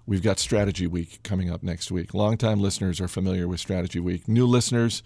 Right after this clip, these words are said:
for, for those who have just joined us in the last few months, every day next week, we're gonna be talking about a different investing strategy, drilling down on small caps, on portfolio allocation,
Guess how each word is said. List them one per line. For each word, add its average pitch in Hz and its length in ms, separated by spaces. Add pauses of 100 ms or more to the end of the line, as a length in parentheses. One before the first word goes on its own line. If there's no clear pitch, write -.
(400)
for, 101 300
for - 180
those 107 300
who 104 60
have 90 100
just - 260
joined 101 340
us 95 160
in 98 80
the 90 60
last 95 300
few 104 180
months, 95 400 (1080)
every 113 200
day 107 180
next 101 240
week, 101 220
we're 95 80
gonna 95 160
be 90 120
talking 98 360
about 90 200
a 82 40
different 101 560
investing 92 640
strategy, 87 640 (400)
drilling 90 300
down 85 280
on 82 120
small 120 360
caps, 101 460
on 85 160
portfolio 104 640
allocation, 92 840